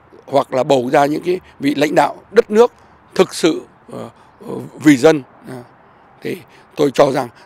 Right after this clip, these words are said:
đấy là cái giải pháp mà duy nhất đúng cho đến hiện nay khi chúng ta còn nghĩ đến là giải thể chế độ Cộng sản Việt Nam một cách phi bạo lực. Tuy nhiên,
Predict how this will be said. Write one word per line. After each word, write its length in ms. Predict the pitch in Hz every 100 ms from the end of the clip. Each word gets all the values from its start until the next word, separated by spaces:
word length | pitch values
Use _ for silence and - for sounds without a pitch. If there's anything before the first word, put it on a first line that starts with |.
| -
đấy 280 | 147 165
là 240 | - 151 - - _
cái 320 | - 127 143 - _
giải 240 | - 151
pháp 260 | 139 143 160 - _ _ _
mà 340 | 113 123 120 - _ -
duy 320 | 135 220 208
nhất 220 | 202 240
đúng 220 | 156 151 202 - _ -
cho 160 | 160
đến 160 | 156 175
hiện 200 | 170 143
nay 200 | 143 139 - _ -
khi 300 | - 214 165 _ _
chúng 240 | 151 170
ta 200 | 180 147 135 _ -
còn 260 | 127 120
nghĩ 200 | 147 247
đến 240 | 202 156 180 - _ _ _ _ _ _ _ _ _ _ _ -
là 320 | 135 123 113
giải 160 | 123 170
thể 120 | 156 113
chế 200 | 131 156
độ 120 | 156
Cộng 100 | 131
sản 220 | 120 120 107 _ _ -
Việt 120 | 120
Nam 240 | 131 139 127 _ _
một 120 | - 127
cách 160 | - 175
phi 160 | 185
bạo 140 | 170 131
lực. 200 | 127 - _ _ -
Tuy 140 | 240
nhiên, 280 | 220 226 214